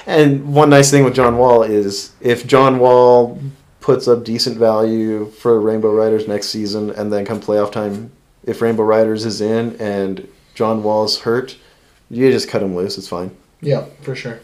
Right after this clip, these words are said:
Speaker 1: So I think both teams did well. I,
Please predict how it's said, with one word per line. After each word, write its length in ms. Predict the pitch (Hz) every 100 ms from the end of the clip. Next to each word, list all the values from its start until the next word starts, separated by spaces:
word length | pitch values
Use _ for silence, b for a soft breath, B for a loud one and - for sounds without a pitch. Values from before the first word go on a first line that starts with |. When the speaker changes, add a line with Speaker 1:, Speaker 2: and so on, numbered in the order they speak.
| _ _ _ _ _ _ -
Speaker 1:
So 360 | 139 135 123 117 B B -
I 100 | 175
think 180 | 202 147
both 220 | 156 151
teams 240 | 147 147
did 160 | 135 135
well. 420 | 120 117 123 - - _ _ _ _ _ _ _ _ -
I, 300 | 123 113 110